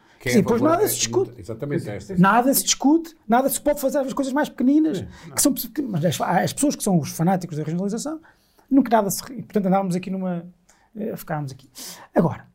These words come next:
Speaker 2: uma das coisas que eu já percebi desde cedo é que aquela coisa, aquele acordo que havia entre o governo, o Presidente da República e, na altura, Rui Rio também,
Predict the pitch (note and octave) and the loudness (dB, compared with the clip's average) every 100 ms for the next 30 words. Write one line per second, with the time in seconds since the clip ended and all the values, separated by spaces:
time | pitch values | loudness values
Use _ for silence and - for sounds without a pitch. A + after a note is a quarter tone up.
0 | _ - B3+ A#3+ - - - D3+ C#3+ - | _ -4 2 2 2 -4 0 0 0 -6
1 | D3+ C#3+ C#3 - A2+ G2 - _ _ _ | -6 -4 -4 -4 -6 -12 -20 _ _ _
2 | _ _ _ _ - _ - G3 E3+ F#3 | _ _ _ _ -20 _ 0 2 4 2
3 | F3 C4 A#3+ A#3 C#3 A#2+ A#2 F#3 F3 - | 0 2 0 0 -2 -2 -4 -2 -2 -2
4 | A#3 A3+ B2 A#2+ - - C#3+ C#3+ B2+ B2+ | -2 0 -2 -8 -10 -10 -6 -4 -6 -6
5 | F3+ G3 G#3 B3+ B3 G3 E3+ G3 E3 F#3+ | -6 -4 -2 0 0 -2 -6 -8 -4 -4
6 | F#3 F3+ F3+ G3+ G3+ F3 E3+ E3 D#3+ E3 | -2 -4 -2 -4 -4 -4 -4 -6 -8 -6
7 | E3+ E3+ E3+ D3 E3+ E3 D3+ E3 D3 F3 | -4 -2 -4 -4 -4 -4 -4 -6 -2 0
8 | E3 F3 D#3 D#3 | 0 -2 -6 -6